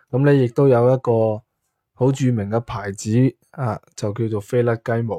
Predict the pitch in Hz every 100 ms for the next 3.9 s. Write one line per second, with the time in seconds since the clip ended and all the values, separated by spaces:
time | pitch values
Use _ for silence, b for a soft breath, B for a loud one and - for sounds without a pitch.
0 | - 87 - _ - 78 _ _ _ _
1 | _ _ _ _ _ 120 135 143 123 _
2 | _ _ _ - 123 117 143 156 127 120
3 | - 110 123 123 110 117 101 110 113